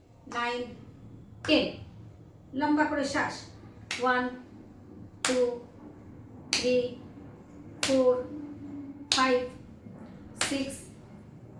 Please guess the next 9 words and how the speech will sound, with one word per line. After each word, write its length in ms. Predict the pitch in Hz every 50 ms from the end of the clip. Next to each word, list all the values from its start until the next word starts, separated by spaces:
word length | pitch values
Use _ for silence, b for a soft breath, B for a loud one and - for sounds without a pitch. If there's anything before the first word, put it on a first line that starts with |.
| - - - -
seven, 280 | 262 247 254 254 247 247 - - - - - - - - - - - - - - - - - - - - 247 254
eight, 220 | 262 254 - - - - - - - - - - - - - - - - - - 262 240 233
nine, 260 | 233 233 247 269 320 - - - - - - - - - - - - - - - - -
ten। 220 | - 294 262 185 - - - - - - - - - - - - - - - - - - - -
One, 200 | 269 269 262 254 254 254 254 - - - - - - - - - - - - - - - - -
two, 160 | 269 269 269 269 262 254 - - - - - - - - - - - - - - - - -
three, 240 | - - 247 269 277 277 262 - - - - - - - - - - - - - - - - - - - - - -
four, 220 | 254 262 262 262 262 254 - - - - - - - - - - - - - - -
five, 220 | 254 247 254 247